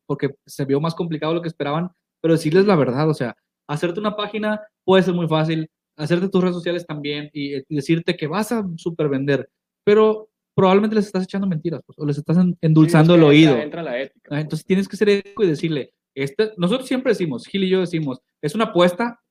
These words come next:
Speaker 1: de, del cliente con nosotros y nosotros, y de nosotros con el cliente, o sea, vamos a ir trabajando la marca, a ver por dónde, qué funciona mejor, cuál es tu plataforma ideal, si necesitas una página más robusta o no, si necesitas invertir o no.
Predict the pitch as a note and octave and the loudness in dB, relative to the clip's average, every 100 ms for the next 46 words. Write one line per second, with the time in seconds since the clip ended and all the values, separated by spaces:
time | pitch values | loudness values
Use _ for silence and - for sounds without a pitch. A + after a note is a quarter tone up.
0 | _ C3+ C3 C3 B2+ B2+ - E3 G3 - | _ -4 -2 -4 -4 -8 -2 -2 -2 -4
1 | E3 E3+ G#3+ G#3+ D3 D3+ G3 - E3 D3 | -4 -4 -2 -2 -2 -6 -10 -6 -4 -2
2 | C3 D3 A3 - E3+ B2 A2+ D3 E3 E3 | -2 -4 -6 -6 -6 -6 -6 0 2 0
3 | A#2+ A#2+ B2 - _ _ _ C#3+ E3 F3+ | -6 -8 -10 -10 _ _ _ -2 0 -2
4 | D#3+ E3+ C3+ C3+ C3+ C3 F#3 G3+ G3+ G#3 | -2 -2 -4 -4 -2 0 0 -2 -4 -4
5 | F#3 D3+ D3 - D3+ C#3+ F#3 G3 F#3+ G3 | -2 -4 -4 -4 -4 0 -2 -2 -2 -4
6 | G3 _ - D#3 E3 D#3+ D3+ C#3+ C#3 F#3 | -6 _ -8 -4 -4 -2 -2 -2 0 2
7 | G#3 G3 E3+ E3+ F3+ E3 D3+ C#3+ C#3 C3 | 2 2 0 -2 -2 -4 -6 -6 -6 -2
8 | D3+ F3+ G3 - _ _ G3+ F#3+ F3 F3 | 0 0 -2 -8 _ _ 0 2 2 0
9 | F#3 F3+ E3+ E3+ D#3+ D3 D3 C#3 C#3 - | -2 -2 -2 -2 0 0 0 -2 -6 -8
10 | A#2+ B2 D#3+ G3+ G#3 G#3 _ - F#3 F3 | -8 -4 -2 0 -4 -8 _ -6 -2 -2
11 | E3 F3+ F3 D#3+ C#3+ - D3 B2+ C3 E3+ | -2 -2 0 2 2 2 -2 -2 -2 -2
12 | G3+ G#3 | 0 0